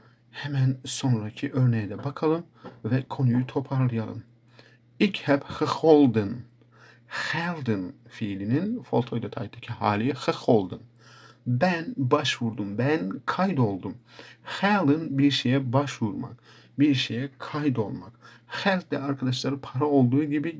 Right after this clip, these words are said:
geçerli bir anlamda verebilir. Bu fiil biraz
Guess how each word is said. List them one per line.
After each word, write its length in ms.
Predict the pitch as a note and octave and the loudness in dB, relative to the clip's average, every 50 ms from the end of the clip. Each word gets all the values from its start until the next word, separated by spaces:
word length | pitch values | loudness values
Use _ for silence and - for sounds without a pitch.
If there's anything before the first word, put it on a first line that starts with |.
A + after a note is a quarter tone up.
| B2+ - | -10 -2
geçerli 480 | - C3 B2+ - - C3+ C3+ C#3 D3 C#3 | -2 -2 -2 0 -2 -2 0 0 0 0
bir 80 | C#3+ C#3 | 0 0
anlamda 440 | A#2+ G#2+ A2+ A#2+ B2 B2+ C3 C3+ | 0 0 0 2 2 2 2 2
verebilir. 360 | A#2+ A#2 A2+ A2+ A2 - C3 A2+ C#3+ - | 0 0 -2 -2 -4 -6 -10 -14 -10 -6
Bu 60 | - G#3+ | -6 -6
fiil 380 | - - F#3 E3 D#3+ D#3+ D3+ | -4 -2 0 0 0 0 0
biraz 320 | D3+ D3 C#3+ C#3 C#3+ - | -4 -2 -2 -4 -6 -6